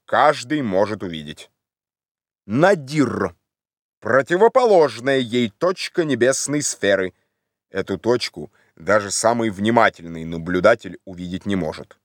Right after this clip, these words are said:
Земной шар мешает. Зыбь. Волнение на море. Когда зыбь без ветра, капитану волноваться не приходится.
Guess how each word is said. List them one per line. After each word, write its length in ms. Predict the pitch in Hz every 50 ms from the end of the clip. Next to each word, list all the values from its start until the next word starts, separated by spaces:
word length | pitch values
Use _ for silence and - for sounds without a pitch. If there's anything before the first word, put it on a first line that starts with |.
| _ _ _ _
Земной 420 | - 92 104 107 104 107 107 107
шар 320 | 92 - - 98 82 76 73
мешает. 560 | 78 76 - - 71 71 71 60 - _ _ _ _ _ _ _ _ _ _ _ _ _ _ _ _ _ _ _ _ _ _ _ _ _ _
Зыбь. 580 | 95 - - - - 220 180 - _ - - _ _ _ _ _ _ _ _ _ _ _ _ _ _ _ _ _ _ _ _
Волнение 840 | _ - - 104 104 101 95 95 95 107 120 135 143 151 151 151 151
на 120 | 156 151
море. 440 | 143 120 101 98 95 92 87 82 - _ _ _ _ _ _ _ _ _ _ _ _ _ _
Когда 460 | - 127 135 127 117 131 156 151 131
зыбь 400 | 110 - - 135 165 135 - - -
без 400 | - 95 87 120 117 107 87 92
ветра, 480 | 85 92 147 208 220 - 110 90 76 - _ _ _ _ _ _ _ _ _ _ _
капитану 720 | - 107 - 107 110 90 - 104 110 123 131 139 143 131
волноваться 680 | 123 131 127 120 110 101 104 110 117 - - - 120
не 140 | 120 123 117
приходится. 1000 | - 117 120 113 - - 90 95 95 92 85 85 - - - - 90 78 76